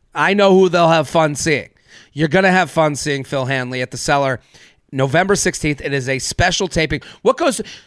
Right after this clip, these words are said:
what goes through your mind? I, I, I love talking to Canadian comedians, and someone came out to me the other day. They go,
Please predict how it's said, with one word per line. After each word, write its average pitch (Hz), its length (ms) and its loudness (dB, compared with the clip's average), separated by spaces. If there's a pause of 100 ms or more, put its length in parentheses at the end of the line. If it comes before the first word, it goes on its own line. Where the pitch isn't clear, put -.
(140)
what 254 120 2
goes 311 160 0
through 262 140 0
your 220 100 4
mind? 196 240 0
I, 202 240 0
I, 214 220 -2
I 202 140 0
love 262 260 0
talking 202 320 0
to 165 100 -6
Canadian 185 640 0
comedians, 127 580 -6
and 165 260 -4
someone 269 340 -2
came 190 180 0
out 185 140 0
to 175 80 -8
me 170 80 0
the 156 80 0
other 151 100 0
day. 139 180 0
They 139 120 -4
go, 131 260 -2